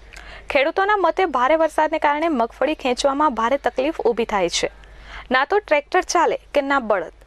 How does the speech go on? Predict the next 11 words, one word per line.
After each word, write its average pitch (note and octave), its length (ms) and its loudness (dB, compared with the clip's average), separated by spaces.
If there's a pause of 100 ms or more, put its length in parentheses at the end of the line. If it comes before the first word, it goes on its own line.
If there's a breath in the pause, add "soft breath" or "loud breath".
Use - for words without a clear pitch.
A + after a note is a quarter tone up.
(280)
અને A3+ 140 2
આમ G#3+ 240 -2
પણ D4+ 180 0
ભારે A3+ 280 0
વરસાદને C#4 500 0
કારણે C#4 440 0 (580 loud breath)
મગફળીમાં E4 600 0
મોટું C#4+ 300 0
નુકસાન C#4+ 380 -2
થયું G#3+ 280 0
છે - 220 -4